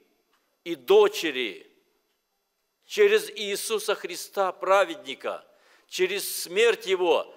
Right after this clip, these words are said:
через кровь Его, пролитую на кресте Голгофском, которая омыла нас от греха в день искупления нашего, и мы одним духом в одну церковь соединены. Это незыблемое, это вечное родство.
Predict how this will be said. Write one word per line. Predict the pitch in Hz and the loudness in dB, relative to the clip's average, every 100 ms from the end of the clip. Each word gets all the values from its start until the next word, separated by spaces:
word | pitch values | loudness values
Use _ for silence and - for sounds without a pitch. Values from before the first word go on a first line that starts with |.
| - | -20
через | - 185 180 180 | -4 0 0 0
кровь | - 214 240 175 | 2 4 6 4
Его, | 196 185 175 | 0 2 2
пролитую | - 156 170 208 196 180 | 2 0 0 -4 -4 -4
на | |
кресте | 175 185 - | -4 -4 -2
Голгофском, | 180 180 170 175 - 202 - - - | -2 -2 -2 -4 -4 -8 -8 -20 -4
которая | 185 226 220 220 | 0 4 6 6
омыла | 196 240 214 | 4 4 4
нас | 196 208 208 | 4 2 0
от | 156 | -2
греха | 190 190 233 214 165 - - | -2 0 2 2 0 -8 -20
в | 123 | -4
день | 180 233 | 0 2
искупления | 214 - 220 220 233 202 | 0 -2 -4 4 4 4
нашего, | 190 202 175 185 165 - - | 2 2 2 -2 -2 -4 -14
и | 190 | -6
мы | 196 | 2
одним | 220 196 - 202 | 2 2 -2 -12
духом | 170 233 226 277 269 - - | -8 -6 -2 -2 -2 -16 -8
в | 202 | -6
одну | 190 190 | -6 -12
церковь | 190 - 208 185 156 143 | -14 -6 -4 -4 -6 -8
соединены. | 151 139 147 147 131 95 _ _ _ _ _ - | -8 -8 -10 -10 -10 -12 _ _ _ _ _ -4
Это | 180 180 | -2 -2
незыблемое, | 151 160 135 - 214 165 151 135 120 104 82 _ _ - | -4 -4 -8 -2 0 0 -2 -2 -2 -4 -6 _ _ -16
это | 135 - | -12 -6
вечное | 123 101 120 175 170 - 139 135 | -6 -4 0 0 0 -2 0 0
родство. | 123 - - 131 117 87 | 0 -6 -12 -6 -4 -6